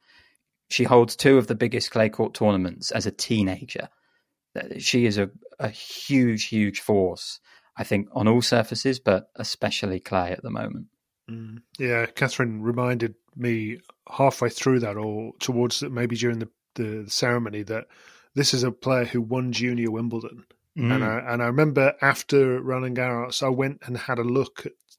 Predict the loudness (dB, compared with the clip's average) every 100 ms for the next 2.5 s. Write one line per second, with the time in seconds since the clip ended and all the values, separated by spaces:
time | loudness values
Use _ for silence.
0 | -10 -4 -2 0 -2 -6 -8 -8 -6 -6
1 | -6 -4 -4 0 0 -2 -2 -4 -6 -6
2 | -6 -4 -8 -12